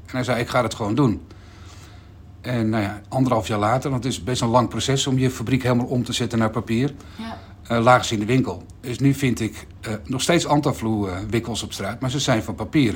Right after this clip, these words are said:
Speaker 1: En soms kan ik ze niet eens meer opruimen omdat ze al vergaan zijn.
Speaker 2: Wauw, te
Speaker 1: En het
Speaker 2: gek.
Speaker 1: voordeel daarvan is, inmiddels weten heel veel mensen wel dat plastic heel schadelijk is voor de natuur. Nou, papier niet. En je wil geen troep op straat, dat wil je het eerst vanaf. Maar dat gaat nou eenmaal gebeuren. Dat is ook al veel ouder dan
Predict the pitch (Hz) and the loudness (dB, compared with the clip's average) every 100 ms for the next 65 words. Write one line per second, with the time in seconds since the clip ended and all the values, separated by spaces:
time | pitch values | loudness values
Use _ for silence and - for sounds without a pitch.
0 | 104 104 131 113 110 104 107 107 113 123 | -4 -4 -2 -2 -2 -2 -2 -4 -4 -4
1 | 135 113 104 107 113 123 120 107 117 110 | -2 0 0 0 0 -2 -2 -4 -6 -6
2 | - 127 123 117 95 101 - - 82 85 | 0 2 2 -2 -4 -10 -14 -16 -12 -12
3 | 82 - 107 110 - 135 123 110 113 127 | -12 -12 -6 -4 -2 0 2 2 4 4
4 | 135 139 135 - - - - 110 123 120 | 6 4 2 -4 -12 -20 -10 -4 -4 -4
5 | 107 110 110 107 127 117 113 107 110 101 | -2 -2 -2 0 0 0 0 0 -2 -6
6 | - 127 117 113 113 117 120 113 101 104 | -6 -4 -4 -2 -4 -4 -2 -2 -2 -6
7 | - 107 98 85 104 123 104 104 - - | -6 -4 -4 -4 -4 -4 -6 -8 -12 -2
8 | 120 104 117 - - - - - - - | -2 0 -2 -4 -12 -18 -18 -18 -20 -12
9 | 101 101 104 92 101 117 135 - 120 127 | -6 -4 -4 -6 -4 -4 -4 0 2 2
10 | 127 90 95 98 90 117 - 120 117 123 | 0 -6 -6 -6 -6 -8 -4 -2 -2 -4
11 | - - 120 110 - - - - 131 123 | -10 -14 -10 -10 -10 -10 -8 -4 -2 -2
12 | 117 110 107 113 110 127 120 120 123 120 | -2 -2 -4 -4 -2 0 0 -2 -4 -6
13 | 117 117 120 117 - - 143 139 120 117 | -6 -2 -2 -2 -8 -4 -2 -2 -2 -2
14 | 110 98 110 107 | -2 -2 -2 -2